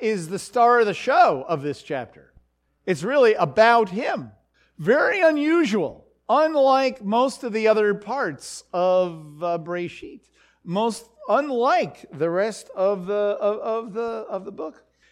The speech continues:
And we'll understand wh-, why is this, why is this happening. All right, so God gives an outside, we'll just call him an outsider. He's not related to Abraham, okay?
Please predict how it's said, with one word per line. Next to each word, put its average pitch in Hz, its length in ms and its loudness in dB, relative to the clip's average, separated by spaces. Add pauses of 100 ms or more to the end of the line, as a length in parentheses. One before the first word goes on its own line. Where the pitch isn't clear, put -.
(140)
And 170 340 -8
we'll 180 280 -4
understand 190 460 -8
wh-, 147 320 -4 (220)
why 160 460 -10
is 135 280 -10
this, 127 340 -16 (400)
why 151 300 -10
is 127 240 -8
this 135 220 -16
happening. 170 440 -20 (420)
All 330 120 -6
right, 170 200 -6
so 262 220 4
God 269 480 0
gives 214 400 2
an 180 100 -2
outside, 208 720 0
we'll 233 140 -8
just 254 160 -16
call 175 180 -4
him 165 80 -2
an 135 80 -10
outsider. 120 560 -14
He's 113 160 -20
not 147 300 -8 (440)
related 143 420 -6
to 139 60 -10
Abraham, 87 540 -20 (320)
okay? - 220 -16